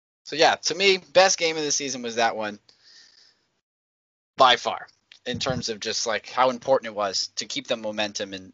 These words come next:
and for Harden to, to kind of have his big Nets moment.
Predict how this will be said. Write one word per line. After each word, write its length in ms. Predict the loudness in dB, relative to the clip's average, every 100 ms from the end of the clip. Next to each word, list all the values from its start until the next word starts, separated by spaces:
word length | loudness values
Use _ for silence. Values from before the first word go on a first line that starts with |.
| _
and 180 | -10 -4
for 140 | -2
Harden 360 | 2 2 2 -4
to, 220 | -4 -6 _
to 140 | -14 -14 _ -6
kind 180 | -2 -2
of 160 | -2 2
have 200 | 0 2
his 180 | -4
big 360 | 2 2 2 2
Nets 260 | 2 2 0
moment. 380 | 0 -2 -4